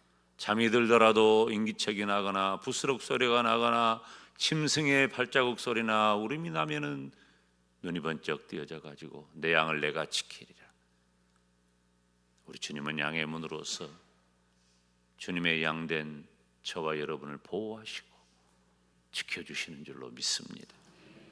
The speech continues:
선한 목자 되신 예수님, 두 번째,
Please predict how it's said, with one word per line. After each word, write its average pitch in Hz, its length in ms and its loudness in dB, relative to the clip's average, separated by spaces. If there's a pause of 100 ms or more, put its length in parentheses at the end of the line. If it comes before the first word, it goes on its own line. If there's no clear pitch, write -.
(500)
선한 92 400 2
목자 90 340 0
되신 82 340 -4
예수님, 78 420 -8
두 90 200 -8
번째, 78 500 -8